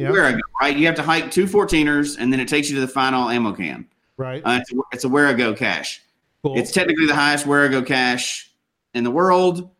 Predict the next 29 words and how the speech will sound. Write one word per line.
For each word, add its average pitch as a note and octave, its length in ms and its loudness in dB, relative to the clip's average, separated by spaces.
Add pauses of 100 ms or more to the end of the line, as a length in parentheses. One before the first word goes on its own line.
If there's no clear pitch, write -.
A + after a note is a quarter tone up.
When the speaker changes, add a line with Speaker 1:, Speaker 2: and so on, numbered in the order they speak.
Speaker 1:
Mm-hmm. C#3+ 420 -8
Speaker 2:
with - 140 -14
one F3+ 160 2
exception D3 500 0
that A#2+ 100 0
has C3 220 0
never C3+ 180 2
been B2 160 2
found, B2 320 0
so B2 80 -4
I A2+ 60 -2
don't A2 160 -4
count G2+ 160 -4
that F2 120 -6
one D#2+ 100 -8
yet. D2+ 260 -12 (300)
Speaker 1:
Right. C3 180 -4
Speaker 2:
Um, A2+ 280 0 (720)
'cause C3+ 200 -2
we C#3+ 80 4
don't C3+ 100 2
know B2 100 2
if A#2 80 -2
it's A#2+ 120 -4
even A2+ 160 0
there, D#2 240 -4
right? F#2+ 280 -4 (340)
Um, A2+ 560 0 (580)
however, G3 800 0